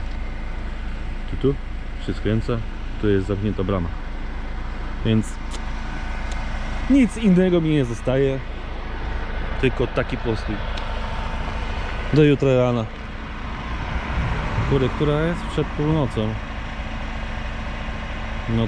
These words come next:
to ten. O dziewiątej, przed dziewiątą pójdę się zgłosić.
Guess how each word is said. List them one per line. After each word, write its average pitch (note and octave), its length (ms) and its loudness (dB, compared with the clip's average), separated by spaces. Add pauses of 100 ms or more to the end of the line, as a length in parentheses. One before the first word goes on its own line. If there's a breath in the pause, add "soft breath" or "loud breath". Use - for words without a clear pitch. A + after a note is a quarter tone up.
to A2 60 2 (140)
ten. F#2+ 300 2 (1800)
O - 20 2
dziewiątej, G#2 540 4
przed G2+ 220 -2
dziewiątą G2 480 2 (1400)
pójdę G2+ 300 4
się - 120 -4
zgłosić. F#2+ 680 0